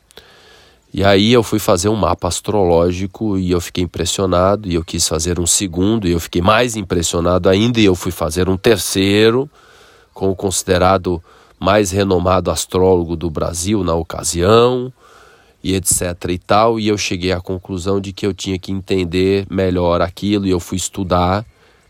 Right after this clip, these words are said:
pra mim, pra eu aplicar na minha vida, e aquilo fez tanto sentido que eu larguei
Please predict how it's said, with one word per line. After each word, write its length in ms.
pra 200
mim, 380
pra 220
eu 180
aplicar 480
na 100
minha 240
vida, 480
e 20
aquilo 300
fez 240
tanto 260
sentido 540
que 100
eu 60
larguei 640